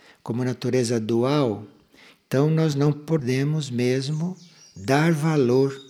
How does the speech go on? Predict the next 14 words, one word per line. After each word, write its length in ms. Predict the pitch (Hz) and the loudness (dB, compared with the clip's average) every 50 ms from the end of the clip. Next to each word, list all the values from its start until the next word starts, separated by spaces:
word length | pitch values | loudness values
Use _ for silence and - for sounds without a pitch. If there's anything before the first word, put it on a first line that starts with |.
| - - - - | -20 -20 -16 -10
ao 180 | 120 120 117 | -6 -4 -2
nosso 440 | 117 123 135 139 143 135 - - 127 | 0 0 2 0 0 0 -2 -6 -8
papel 760 | - - 120 110 - - - 135 131 143 147 143 151 156 147 - - - _ _ - | -6 -4 -4 -4 -6 -4 -2 0 2 2 2 2 0 -2 -6 -10 -18 -20 _ _ -14
junto 480 | 101 101 101 117 139 147 151 147 147 139 | -10 -8 -4 -2 0 0 0 0 0 0
ao 80 | 131 | 0
reino 280 | 117 110 120 127 127 127 | 0 0 -2 -2 -2 -2
animal. 480 | 127 127 120 107 90 78 78 - - - _ _ _ _ _ _ - - - - - _ | -2 -2 -2 -2 -4 -4 -8 -12 -16 -18 _ _ _ _ _ _ -20 -20 -20 -20 -20 _
É 120 | - 131 - | -10 -10 -4
como 320 | - - 214 208 208 196 | 2 4 6 8 6 6
se 340 | - - - - 180 170 151 | 4 0 0 2 2 2 2
tivesse 500 | - - 156 135 160 170 170 - - 175 | 0 -2 0 2 2 2 2 2 2 2
um 120 | 170 160 | 2 2
lado 400 | 147 131 127 120 117 104 101 113 | 4 2 2 2 0 0 0 0
nosso, 760 | 107 107 123 151 151 139 117 - - - - - 110 104 104 | 0 2 2 2 2 0 0 -4 -4 -6 -6 -8 -10 -12 -12